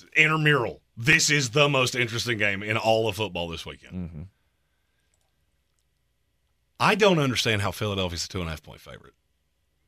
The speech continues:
Speaker 1: This feels like one of those times that Vegas is going, "Do it. Do it. I want you to do it." <sighs> And I'm gonna fall for it.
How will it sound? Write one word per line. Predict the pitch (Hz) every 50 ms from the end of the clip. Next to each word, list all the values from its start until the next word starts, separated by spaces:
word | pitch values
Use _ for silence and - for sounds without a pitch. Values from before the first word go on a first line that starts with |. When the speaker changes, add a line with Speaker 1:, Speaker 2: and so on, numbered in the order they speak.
| _ _ _ _ -
Speaker 1:
This | 135 190 240 269 254 -
feels | - - - - 208 202 208 226 247 254 180 185
like | 190 180 160 160 131
one | 139 156 165 165
of | 165
those | 165 165 156 156
times | - 151 147 147 156 147 139
that | 131 127 120
Vegas | 120 127 131 131 135 131 143 135 127
is | 131 120 110
going, | 120 123 117 113 110 104 98 _ _ _ _ _ _ _ 85 90 95 104
"Do | 120 147 180 294 302
it. | 269 240 - _ _ _ _ _ _ _ _ _ _ _ -
Do | 494 508 523 523 539
it. | 523 - _ _ _ _ - -
I | 277 339 359
want | 359 359 359 320 320
you | 302 330 339
to | 349
do | _ - 523 508 508 _
it." | 523 - _ _ _ _ _ _ - - - - - - - - - - - _ _ _ _ _ _ _ _ _ _ _ _ _ _ _ _ _ _ _ _ _ _ _ _ _ _ _ -
<sighs> | - 175 190 190 180 170 156 143 131 123 117 107 104 127 - -
And | 123 123
I'm | 120
gonna | 113 98
fall | - - 98 98
for | 92 - 92 90 92
it. | -